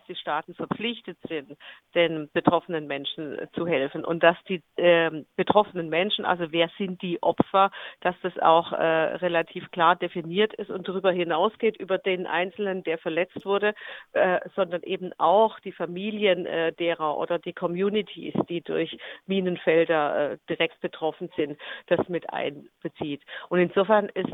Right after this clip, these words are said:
das die sogenannte Opferhilfe, man versucht ja eigentlich, ähm, außerhalb des Vertrags den Begriff Opfer eher zu vermeiden, aber diese sogenannte Opferhilfe ist sehr umfassend.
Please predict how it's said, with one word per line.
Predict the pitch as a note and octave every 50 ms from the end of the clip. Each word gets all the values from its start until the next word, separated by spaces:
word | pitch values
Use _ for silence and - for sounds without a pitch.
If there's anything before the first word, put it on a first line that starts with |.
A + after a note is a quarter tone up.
| -
das | - F3+ E3 -
die | - F3+ E3+
sogenannte | - F#3+ F3 - F#3 E3+ E3+ E3 E3+ E3+ F3 -
Opferhilfe, | F#3 F#3 - - - G#3+ G3 G3 G#3 G#3 G#3 - - G#3+
man | G3 F3 D#3+
versucht | - - E3+ - F#3 F3 - -
ja | F3 C#3+
eigentlich, | D3 D3 D#3+ D#3 - - - - - - - - _
ähm, | - D#3+ D#3 D3+ D3+ D3 D3+ -
außerhalb | - D3+ E3+ E3+ F3 E3+ E3 D#3 -
des | - - -
Vertrags | - E3 - - C#3 - D#3+ E3 - - - -
den | D3+ C#3+ _
Begriff | D#3+ - - - D#3 - - -
Opfer | - F#3 - - - - F3 D3+ -
eher | D#3 D#3+ D#3+ D#3+ E3 -
zu | - - D#3+
vermeiden, | - E3 D3+ C#3+ D3 D3 D#3+ F3+ G3 G3 G#3+ G#3 - - - - - - -
aber | - D3+ E3 D#3+
diese | F3 E3 E3+ E3
sogenannte | D#3 F#3 F3+ F3 F#3 F3 E3+ E3 E3 E3 E3+ -
Opferhilfe | - F3+ - - - G3 F3+ F3 F#3+ F#3 F#3 - - F#3+
ist | - - F#3 - - -
sehr | F3 E3 -
umfassend. | - E3 E3 - - C#3+ D3+ G#3 - - B3 A3+